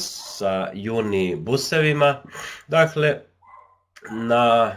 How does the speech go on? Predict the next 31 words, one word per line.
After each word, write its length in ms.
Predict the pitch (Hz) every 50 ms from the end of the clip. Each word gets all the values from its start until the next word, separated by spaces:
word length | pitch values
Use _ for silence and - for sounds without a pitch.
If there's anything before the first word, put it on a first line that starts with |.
| - - -
obali 400 | - 143 143 120 117 107 101 98
Dunava 760 | 98 110 143 151 156 151 143 135 127 127 123 123 120 117 -
ćete 240 | - 110 - - 104
se 180 | - - 104 95
moći 340 | 104 107 104 - - 90
voziti, 640 | 87 92 110 120 120 120 123 120 - - 110 107 98 -
uživati 880 | 98 98 92 95 107 113 120 117 117 113 - - - 104 104 98 98 - - - _ _ _
ili 340 | 254 214 175 - 123 - -
turistički 800 | - 101 101 107 117 - - - 113 - - - - - 104 101
ili 640 | - - 101 104 98 98 98 95 92 92 92 - _ _
ići 260 | 104 101 - - 92
na 140 | 85 87 -
posao. 680 | - - 104 110 107 - - 117 104 98 92 90 90 - - - - - - -
Znamo 400 | 104 104 123 127 135 135 131 123
da, 540 | 110 98 101 98 98 95 95 92 92 - - _ _ _ _
ko 180 | - - -
je 60 | 92 87
bio 180 | 92 104 101
u 80 | 92 90
Budimpešti, 680 | 101 107 107 123 120 - - 101 92 - - - 104
da 220 | 92 92 95 92 92
na 160 | 95 92 92
obali 360 | 92 95 95 101 95 90 82
Dunava 440 | 80 104 107 110 107 98 92 95 92
i 120 | 90 90
na 100 | 87 87
jednoj 280 | 82 85 90 92 95 90
i 40 | 82
na 80 | 82
drugoj 300 | 80 80 95 92 90 82
strani 580 | 78 - - - 101 98 107 113 117 113 -